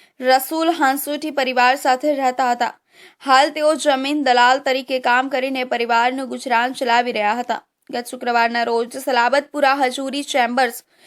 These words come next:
માસુમ પીર કબ્રસ્તાનના ગેટ આગળ રોડ ઉપર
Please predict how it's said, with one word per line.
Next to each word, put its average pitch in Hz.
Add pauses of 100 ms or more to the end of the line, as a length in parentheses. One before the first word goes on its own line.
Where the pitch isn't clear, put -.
(200)
માસુમ 269
પીર 320
કબ્રસ્તાનના 262
ગેટ 254
આગળ 247
રોડ 247
ઉપર 254